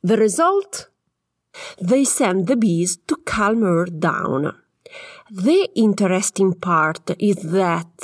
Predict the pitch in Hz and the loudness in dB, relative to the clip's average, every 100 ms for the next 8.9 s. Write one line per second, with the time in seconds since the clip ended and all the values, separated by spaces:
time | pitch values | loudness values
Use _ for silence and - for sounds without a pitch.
0 | - 170 170 226 185 220 190 170 170 170 | -12 -4 0 0 2 2 2 0 -2 -2
1 | 165 160 156 170 185 190 - - - - | -2 -4 -2 0 -2 -4 -10 -4 -2 -2
2 | - - 269 269 214 185 180 180 190 175 | -4 -2 0 2 2 2 0 0 0 0
3 | 170 170 165 170 - - - - _ _ | -2 0 -2 -2 -4 -4 -6 -10 _ _
4 | _ _ 277 262 220 180 - 202 190 185 | _ _ 0 2 0 -2 -2 -2 0 2
5 | 202 233 208 185 170 185 180 180 175 175 | 2 2 0 0 -2 -2 0 0 -2 -2
6 | 160 180 - 202 208 202 196 - 190 202 | -4 -6 -2 0 0 -2 -4 -6 -4 0
7 | 202 196 170 165 160 214 - - - 185 | 2 2 0 0 -2 -2 -6 -20 -8 0
8 | 320 339 330 - - 180 175 170 | 2 2 2 0 0 2 2 0